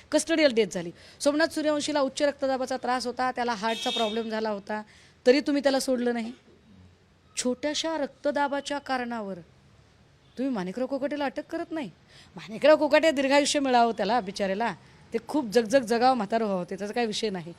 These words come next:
<laughs> आपण त्याला अटक करा ना, एवढा काय असा रक्तदाब? अहो, कोठडीमध्ये न्या, सकाळ दुपार संध्याकाळ डॉक्टर तिकडे न्या,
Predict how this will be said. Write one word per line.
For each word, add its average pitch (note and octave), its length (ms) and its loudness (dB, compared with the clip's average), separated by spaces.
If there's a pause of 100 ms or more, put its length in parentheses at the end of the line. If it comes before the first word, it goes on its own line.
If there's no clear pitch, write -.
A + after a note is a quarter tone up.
(140)
<laughs> - 240 -16
आपण F4 160 4
त्याला F4+ 160 8
अटक D#4+ 260 4 (100)
करा F4+ 220 8
ना, F#4 320 6 (540)
एवढा E4 280 8
काय G4+ 220 10
असा F4 200 6
रक्तदाब? D#4 480 6
अहो, - 320 -6
कोठडीमध्ये F4+ 640 4
न्या, D#4+ 340 6 (340)
सकाळ D#4 360 8
दुपार D#4 280 4
संध्याकाळ D#4 440 6
डॉक्टर D4+ 320 4
तिकडे B3 300 4
न्या, A#3+ 260 2